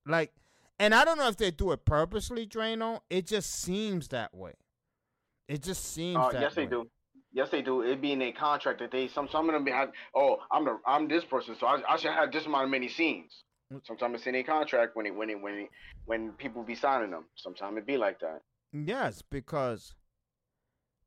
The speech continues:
Speaker 1: when, if the, I do not want Roadblock coming in this movie at all. I, I, I do
Speaker 2: Mm.
Speaker 1: not want. Listen, when this movie releases, there better be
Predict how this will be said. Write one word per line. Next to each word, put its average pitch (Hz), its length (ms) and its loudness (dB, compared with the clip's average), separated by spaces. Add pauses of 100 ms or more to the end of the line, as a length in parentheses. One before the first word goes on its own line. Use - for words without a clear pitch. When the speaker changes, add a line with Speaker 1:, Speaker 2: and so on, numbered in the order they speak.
Speaker 1:
when, 175 400 0 (240)
if 160 280 -4
the, 156 240 -2 (720)
I 185 120 4
do 226 120 -2
not 208 240 2
want 180 260 2
Roadblock 147 540 0
coming 117 340 -6
in 107 120 -6
this 95 200 -10
movie 85 260 -14 (200)
at 120 220 -2
all. 82 200 -10 (580)
I, 139 240 0
I, 131 200 -4
I 127 160 -4
do 101 160 -4
Speaker 2:
Mm. 143 120 -2
Speaker 1:
not 135 220 -4
want. 104 240 -10 (480)
Listen, 147 440 0 (1400)
when 160 240 -2
this 208 180 -2
movie 233 300 -6
releases, 143 800 -8 (1300)
there 196 220 4
better 202 340 4
be 147 520 -2